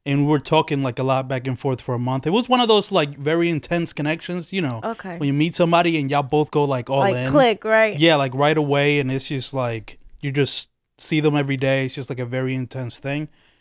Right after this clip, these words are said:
Speaker 1: And then her ex came back into the picture, and she wasn't fully over him.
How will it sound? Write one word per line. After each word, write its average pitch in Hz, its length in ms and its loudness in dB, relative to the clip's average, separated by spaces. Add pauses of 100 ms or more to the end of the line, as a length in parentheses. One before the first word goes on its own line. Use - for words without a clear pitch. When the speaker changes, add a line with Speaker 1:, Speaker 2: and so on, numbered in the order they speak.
(200)
Speaker 1:
And 143 180 -2
then 135 580 2 (420)
her 156 160 2
ex 151 280 0
came 147 200 0
back 127 220 -2
into 131 180 -6
the 131 100 -4
picture, 123 380 -8
and 117 100 -10
she - 140 -8
wasn't 139 260 0
fully 139 300 -2
over 117 300 -2
him. - 180 -20